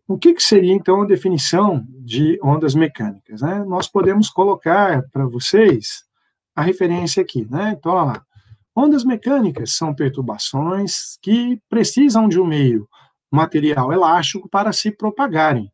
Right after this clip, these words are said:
e através desse meio transporta energia e quantidade, no caso, de movimento. Então, aqui eu coloquei alguns exemplos pra vocês nesse slide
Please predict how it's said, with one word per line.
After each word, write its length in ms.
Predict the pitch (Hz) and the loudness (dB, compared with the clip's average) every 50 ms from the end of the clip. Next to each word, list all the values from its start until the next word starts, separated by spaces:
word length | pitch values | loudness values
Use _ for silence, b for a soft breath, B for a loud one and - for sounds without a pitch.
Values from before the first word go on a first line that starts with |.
| _ _ _ _ _ _ _ _ - | _ _ _ _ _ _ _ _ 0
e 100 | 131 143 | 0 2
através 640 | 143 135 143 139 127 113 151 202 240 247 247 214 - | 2 0 -2 -2 -2 0 2 2 2 2 2 0 0
desse 320 | - 131 120 - - 123 | 0 0 0 0 -4 -6
meio 500 | 113 110 110 113 127 151 185 214 240 240 | -6 -4 -2 0 2 4 4 2 2 -2
transporta 720 | - 226 269 302 277 - - - 190 185 175 156 - - | -4 -2 -2 -2 -2 -4 -2 0 2 2 2 2 0 -2
energia 720 | 151 135 123 113 101 - - 120 165 208 247 269 294 294 294 b b b b b _ | -4 -4 -4 -6 -8 -10 -4 -2 0 0 2 0 0 -2 -4 b b b b b _
e 240 | - 190 226 247 233 - | 0 0 0 0 0 -4
quantidade, 920 | - 208 220 214 - 247 226 185 175 170 180 185 196 208 196 202 226 247 226 220 _ | -2 0 0 0 0 -2 0 2 4 4 4 4 2 0 -2 -4 -6 -8 -8 -12 _
no 200 | - 131 139 139 | -4 -4 -4 -4
caso, 580 | - - 143 143 143 147 151 156 165 165 170 190 | -2 -2 -2 -2 0 0 0 0 0 0 0 0
de 160 | 202 180 190 | 0 0 -2
movimento. 640 | 190 196 202 - 247 269 262 240 226 202 143 135 - _ - _ _ _ _ _ _ _ _ _ _ | 0 0 0 2 4 4 4 4 4 2 2 0 -4 _ -20 _ _ _ _ _ _ _ _ _ _
Então, 160 | - - 269 294 | -4 0 0 0
aqui 180 | - - 247 | 0 2 2
eu 80 | 302 311 | 2 2
coloquei 420 | - 311 302 285 254 - - 175 | 4 4 2 2 2 2 2 2
alguns 360 | 175 165 139 147 156 147 127 | 2 2 -2 -2 -2 0 0
exemplos 440 | 143 131 - 135 131 123 - 131 123 | 0 0 0 0 -2 -2 -4 -6 -8
pra 220 | - - 131 135 123 | -8 -6 -6 -6 -4
vocês 500 | 127 127 - - 170 175 165 156 143 135 | -4 -6 -4 0 2 2 2 2 0 0
nesse 220 | 135 131 - - | -2 -2 -2 -4
slide 560 | 120 113 131 127 123 123 120 117 120 120 120 | -6 -4 -4 -4 -4 -4 -6 -8 -8 -10 -10